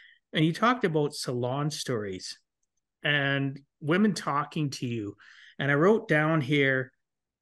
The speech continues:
"Who is listening?" And then you mentioned f-, further into the story about a listening gap. Well, bottom line, even in my industry, when people are communicating with me,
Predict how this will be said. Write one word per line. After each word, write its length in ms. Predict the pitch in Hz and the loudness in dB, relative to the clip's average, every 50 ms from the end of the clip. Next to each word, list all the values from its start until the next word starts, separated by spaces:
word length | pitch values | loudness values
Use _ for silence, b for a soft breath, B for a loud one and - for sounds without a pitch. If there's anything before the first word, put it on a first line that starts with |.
| _ _ _ _ _ _ _ _ - - | _ _ _ _ _ _ _ _ -10 0
"Who 180 | - 175 190 | 4 6 6
is 140 | 180 147 131 | 6 4 2
listening?" 480 | 143 156 175 - - - 131 98 82 - _ _ _ _ _ _ _ _ _ _ _ _ _ | 0 -2 -4 -4 -6 -8 -10 -10 -12 -14 _ _ _ _ _ _ _ _ _ _ _ _ _
And 180 | - 147 139 160 | -2 0 2 4
then 80 | 175 | 4
you 100 | 180 170 | 4 4
mentioned 420 | 160 160 170 170 165 - 170 156 147 | 4 4 2 2 0 -2 -4 -6 -6
f-, 160 | - _ _ _ _ _ _ _ | -8 _ _ _ _ _ _ _
further 320 | - 170 170 165 151 143 147 | 0 2 2 4 4 4 4
into 260 | 160 180 170 - 156 | 2 2 0 -2 -2
the 100 | 156 131 | -4 -4
story 320 | - - - 143 139 143 | -2 -2 0 2 2 2
about 180 | 135 131 135 127 | 2 2 2 2
a 60 | 127 | 2
listening 480 | 127 127 151 165 - - 190 165 131 117 | 2 0 0 -2 -2 -4 -4 -2 -2 -2
gap. 320 | 123 117 104 107 110 - - | -4 -4 -4 -6 -8 -8 -6
Well, 400 | 139 131 135 139 143 139 139 - B B B B B B B B B _ _ _ _ _ | -4 -2 0 0 -2 -4 -8 -14 B B B B B B B B B _ _ _ _ _
bottom 380 | - 156 160 185 190 175 156 147 | 0 2 2 4 4 4 4 2
line, 220 | 147 151 151 151 | 2 2 2 2
even 200 | 147 151 147 160 | 2 0 0 0
in 80 | 156 143 | 0 0
my 280 | 139 131 131 143 151 156 | 0 -2 -2 -2 0 0
industry, 560 | 156 143 135 127 123 - - 135 131 127 123 | 0 0 0 -2 -4 -6 -6 -4 -2 0 0
when 200 | 123 127 127 123 | 0 -2 -2 -2
people 280 | - 165 156 156 160 | -4 -4 -4 -2 -2
are 100 | 135 127 | -2 -2
communicating 720 | 123 - 131 123 127 139 139 135 139 - 135 127 127 123 | -2 -4 -4 -2 -2 -2 -2 -4 -2 -2 0 0 0 0
with 240 | 123 123 120 120 - | 0 -2 -2 -4 -4
me, 300 | 135 131 135 135 135 131 | -4 -2 -2 -2 -4 -6